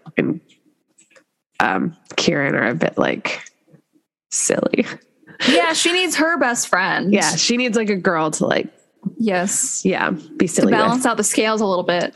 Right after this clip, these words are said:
Speaker 1: Yeah, exactly. Um,
Speaker 2: Yeah.
Speaker 1: yeah, 'cause I, I like that they, like, wrapped up the, like,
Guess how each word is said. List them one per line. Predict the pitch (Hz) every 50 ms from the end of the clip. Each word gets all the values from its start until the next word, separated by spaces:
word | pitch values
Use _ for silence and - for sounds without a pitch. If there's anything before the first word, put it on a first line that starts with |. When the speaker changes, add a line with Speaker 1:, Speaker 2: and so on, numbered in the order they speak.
| 226 - -
Speaker 1:
Yeah, | 202 185 156 156 113
exactly. | 117 170 165 156 101 - - - - - - - 302 311 311 - - - - - - - - - -
Um, | 185 185 175 156 151 -
Speaker 2:
Yeah. | - - - 214 214 - - - - - - - - _ _ - _ - - - - - _ _ _ _ - - - -
Speaker 1:
yeah, | 202 220 226 185 165
'cause | 160 - 226 202
I, | 214 - - 120 190 220
I |
like | 214 214 208 208 196 -
that | 208 190 -
they, | 202 196 190
like, | 180 175 170 160 165 - _ _ -
wrapped | - 196 175 165 170 165 -
up | 185 165 165
the, | 185 170 165 170
like, | - 147 160 160 160